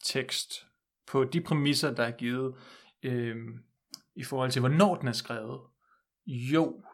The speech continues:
så er det ikke lige så slemt, som vi kunne for-, forvente det. Der er en eller anden form for en lille positiv, øhm, portrættering, øh, af kvinden. En lille. Men vi lever ikke i den tid.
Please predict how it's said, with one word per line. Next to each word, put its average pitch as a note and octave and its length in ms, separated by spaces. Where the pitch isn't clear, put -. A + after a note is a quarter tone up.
så - 160
er D3 40
det D3+ 120
ikke D#3 160
lige C3 100
så B2 80
slemt, - 460
som C3 180
vi A#2 60
kunne A#2 180
for-, A#2 240
forvente A#2+ 440
det. - 160
Der C3+ 60
er D3 320
en D3 100
eller B2+ 140
anden B2+ 160
form B2+ 360
for B2 400
en C#3 240
lille F3+ 460
positiv, D#3+ 800
øhm, A#2+ 960
portrættering, C#3+ 560
øh, B2+ 120
af C3+ 80
kvinden. B2 340
En E3 120
lille. B2 240
Men D#3 640
vi C#3+ 120
lever G3+ 240
ikke B2 160
i G#2+ 40
den G#2+ 160
tid. - 260